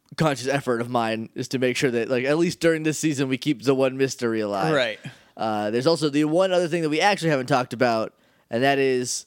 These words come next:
Speaker 1: the second Lost Galaxy Pink Ranger and everything associated with <laughs> that.
Speaker 2: Yeah, I keep meaning to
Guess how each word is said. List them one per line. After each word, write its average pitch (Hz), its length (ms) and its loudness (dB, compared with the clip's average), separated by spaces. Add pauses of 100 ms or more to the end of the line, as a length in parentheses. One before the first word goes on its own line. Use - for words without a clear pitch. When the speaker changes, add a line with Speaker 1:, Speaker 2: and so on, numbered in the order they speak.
(120)
Speaker 1:
the 117 100 -6
second 127 360 0
Lost 117 180 0
Galaxy 123 300 0
Pink 143 200 2
Ranger 123 320 0
and 117 220 -2
everything 147 460 2
associated 120 540 0
with 110 180 -2
<laughs> 131 300 -2
that. 120 340 -2 (1160)
Speaker 2:
Yeah, 139 440 0 (100)
I 151 80 -2
keep 180 220 -6
meaning 160 340 -4
to 131 220 -4